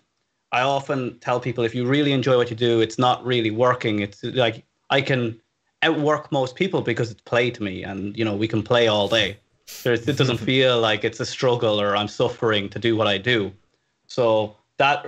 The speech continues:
Speaker 1: really pushed me forward as well for, for my, I suppose, getting things done.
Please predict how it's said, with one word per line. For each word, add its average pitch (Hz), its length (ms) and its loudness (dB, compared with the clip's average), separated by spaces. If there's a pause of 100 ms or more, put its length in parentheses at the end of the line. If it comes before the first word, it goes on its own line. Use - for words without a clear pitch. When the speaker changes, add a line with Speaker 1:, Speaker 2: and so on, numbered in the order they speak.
Speaker 1:
really 135 440 0
pushed 120 380 -4
me 117 160 0
forward 113 640 2
as 110 140 -4
well 104 240 2
for, 98 460 -2 (840)
for 117 360 4
my, 110 560 0 (720)
I 110 180 0
suppose, - 220 -4
getting 123 240 0
things 113 240 -4
done. 151 440 -2